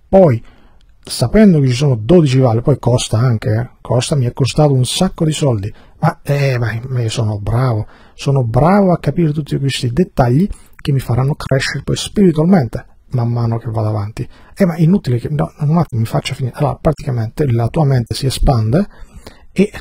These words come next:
dentro di te senti proprio il chakra, i kundalini, che praticamente ti stai pro-, praticamente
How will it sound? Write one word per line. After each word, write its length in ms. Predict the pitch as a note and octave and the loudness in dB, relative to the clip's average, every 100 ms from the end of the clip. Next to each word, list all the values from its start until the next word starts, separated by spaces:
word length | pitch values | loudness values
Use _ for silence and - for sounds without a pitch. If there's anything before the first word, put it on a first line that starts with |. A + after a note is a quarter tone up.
| C3+ | -10
dentro 400 | B2 D#3+ D3+ B2 | 0 2 2 2
di 100 | D3+ | 2
te 240 | G3 D3+ D#3+ | 4 2 2
senti 440 | - - C3+ B2+ | -4 -2 -2 -2
proprio 280 | C3 C#3 B2+ | -4 -2 0
il 180 | A#2 A2+ | 0 -2
chakra, 480 | - - C3+ B2+ A#2+ | -2 -2 0 0 -2
i 80 | A2+ | -2
kundalini, 640 | C3 A#2 A2+ A#2 C3+ B2+ | -2 -2 0 0 0 -2
che 120 | A#2 | -2
praticamente 640 | B2 B2+ A#2+ B2 B2 - - | -4 -2 -2 -2 -2 -4 -6
ti 120 | B2+ | -8
stai 300 | - - A#2+ | -4 -2 -2
pro-, 160 | - B2 | -4 -8
praticamente 560 | B2 A#2 A2+ A2 A2 | -6 -4 -4 -4 -6